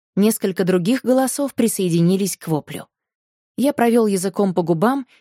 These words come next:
и выдал свою лучшую актёрскую игру, всё ещё не начиная петь, ещё более глубоким голосом.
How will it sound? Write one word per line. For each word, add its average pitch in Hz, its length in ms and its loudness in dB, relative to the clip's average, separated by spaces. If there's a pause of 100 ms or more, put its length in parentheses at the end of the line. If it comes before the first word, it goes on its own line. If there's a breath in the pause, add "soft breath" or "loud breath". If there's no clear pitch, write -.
и 196 120 0
выдал 247 320 2
свою 208 340 0
лучшую 226 480 0
актёрскую 196 560 -2
игру, 208 320 0 (220 soft breath)
всё 247 260 -2
ещё 220 220 0
не 202 100 4
начиная 208 540 2
петь, - 420 -6 (260)
ещё 190 460 0
более 208 320 4
глубоким 175 580 0
голосом. 160 600 -4